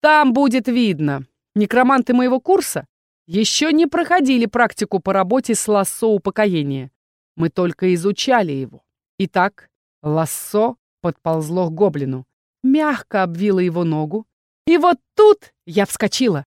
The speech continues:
крепче ухватила второй край и кинулась к ближайшему дереву. Ми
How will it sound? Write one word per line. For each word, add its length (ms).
крепче 500
ухватила 520
второй 420
край 340
и 260
кинулась 460
к 60
ближайшему 720
дереву. 460
Ми 560